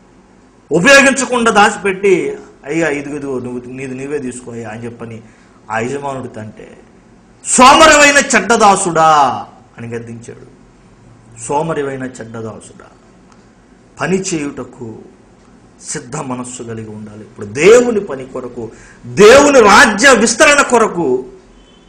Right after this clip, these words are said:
ఎప్పుడు నీవు నడుముకు, నడుము కట్టుకొని ఉండాలి, నడుము కట్టుకొని ఉండాలి. అందుకనే న-, "మీరు నడుములు కట్టుకుని ఉండుడని" లోకాసు వార్తలో ఉన్నది.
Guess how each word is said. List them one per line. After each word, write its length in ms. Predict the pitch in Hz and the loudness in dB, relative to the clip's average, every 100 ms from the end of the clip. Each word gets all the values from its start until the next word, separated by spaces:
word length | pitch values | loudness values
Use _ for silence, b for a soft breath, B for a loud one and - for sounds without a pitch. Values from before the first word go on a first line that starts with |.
| _ _ | _ _
ఎప్పుడు 640 | 104 120 175 170 208 190 175 | -12 -4 -4 -2 -2 -2 -2
నీవు 440 | 147 135 123 110 98 - _ _ _ _ _ _ _ _ _ 110 | -4 -8 -10 -12 -16 -20 _ _ _ _ _ _ _ _ _ -16
నడుముకు, 840 | 117 151 180 202 190 - 139 120 113 107 | -6 2 4 4 2 -4 -8 -10 -12 -14
నడుము 500 | 110 131 160 196 190 | -12 -4 0 2 0
కట్టుకొని 420 | 160 151 139 127 | -6 -8 -12 -10
ఉండాలి, 400 | 120 110 95 - - _ _ _ _ _ _ _ _ _ _ _ _ _ - | -12 -14 -16 -20 -20 _ _ _ _ _ _ _ _ _ _ _ _ _ -16
నడుము 320 | 117 143 196 | -6 0 0
కట్టుకొని 420 | 170 - - 143 123 | 0 -6 -10 -12 -10
ఉండాలి. 260 | 117 101 | -12 -14
అందుకనే 420 | - - 156 147 | -16 -10 -8 -8
న-, 300 | 131 120 139 135 | -10 -10 -10 -6
"మీరు 180 | 151 | -8
నడుములు 500 | 135 135 156 202 202 | -6 -2 0 2 4
కట్టుకుని 560 | 190 165 - 165 160 147 | 2 -2 -8 -10 -10 -8
ఉండుడని" 380 | 139 135 131 135 | -8 -8 -8 -6
లోకాసు 540 | 127 135 139 127 127 | -6 -6 -6 -8 -8
వార్తలో 400 | 127 117 - 123 | -10 -12 -12 -12
ఉన్నది. 360 | 117 110 101 | -12 -12 -14